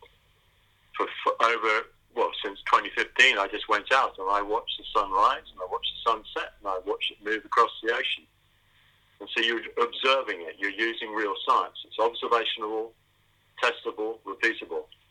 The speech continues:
And you start realizing everything is closer than you, you imagine. And you start going, "Wow, this is awesome." You look up, you, when you've got a blue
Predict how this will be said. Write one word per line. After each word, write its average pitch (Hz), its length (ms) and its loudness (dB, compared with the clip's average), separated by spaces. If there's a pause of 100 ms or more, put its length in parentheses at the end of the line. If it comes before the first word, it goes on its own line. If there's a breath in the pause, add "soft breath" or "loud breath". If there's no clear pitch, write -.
(380)
And 107 80 -6
you 117 100 -4
start 123 240 4
realizing 110 600 0
everything 110 360 -4
is 90 100 -16 (100)
closer 127 420 0
than 90 180 -8
you, 95 220 -6 (140)
you 98 160 -6
imagine. 110 440 0
And 87 120 -18
you 101 80 -14
start 107 260 0
going, 95 160 -6 (100)
"Wow, 113 380 0
this - 160 -14
is - 80 -10
awesome." - 380 -6 (640 loud breath)
You 107 160 0
look 131 200 2
up, 143 320 4
you, 165 140 -2 (180)
when 113 140 -8
you've 104 160 -4
got 107 180 2
a 107 120 -6
blue 113 180 2